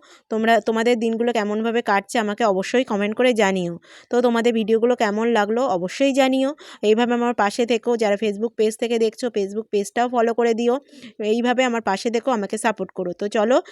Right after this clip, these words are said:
ভিডিওটা এখানেই শেষ করছি। তো চলো টাটা, তোমরা সবাই ভালো থাকবে, সুস্থ থাকবে, সবাইকে ভালো রাখবে। তো চলো টাটা, গুড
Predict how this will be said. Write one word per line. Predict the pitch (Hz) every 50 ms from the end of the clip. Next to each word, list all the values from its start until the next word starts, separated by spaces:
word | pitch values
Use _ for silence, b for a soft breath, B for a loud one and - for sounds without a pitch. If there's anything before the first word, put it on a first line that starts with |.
| B B B B -
ভিডিওটা | 214 202 226 233 226 254 247
এখানেই | 220 214 233 226 247 262
শেষ | - 277 240 240 - -
করছি। | 254 247 247 - - 285 311 381 370 b b b _ -
তো | 220 220
চলো | - 247 233 233 233
টাটা, | 233 262 262 240 240 240 233 233 233
তোমরা | 226 262 196 196 202
সবাই | 214 208 202
ভালো | 196 208 214 226
থাকবে, | 233 254 247 233 254 247
সুস্থ | - 220 208 - -
থাকবে, | - 202 190 202 214
সবাইকে | 220 - 233 214 202 202 208 247 277 302 311 294
ভালো | 254 226 196 196 196
রাখবে। | 190 190 185 190
তো | 190 190
চলো | 190 208 202 202 208
টাটা, | 208 240 247 254 262 247
গুড | 247 277 294